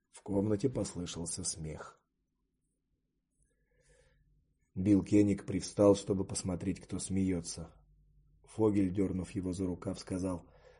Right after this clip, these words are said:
«Сэр, мы занимаемся кое-какой работой по заданию мистера Лоу. Доставляем свидетелей в суд». Бледное лицо Тирни стало приобретать багровый оттенок. «Фрицы,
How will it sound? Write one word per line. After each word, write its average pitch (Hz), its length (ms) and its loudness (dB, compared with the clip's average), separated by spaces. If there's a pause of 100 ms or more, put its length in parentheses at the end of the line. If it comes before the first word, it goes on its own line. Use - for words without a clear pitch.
(460)
«Сэр, 170 600 10 (360)
мы 226 380 12
занимаемся 226 880 10
кое-какой 233 560 12
работой 220 480 12
по 202 140 8
заданию 202 500 12
мистера 214 400 10
Лоу. 196 680 12 (500)
Доставляем 190 560 12
свидетелей 185 560 12
в 127 60 6
суд». 160 360 10 (640)
Бледное 90 500 -4
лицо 85 400 -6
Тирни 101 760 -4
стало 90 360 -8
приобретать 90 640 -4
багровый 90 560 -4
оттенок. 85 580 -8 (1900)
«Фрицы, 120 800 8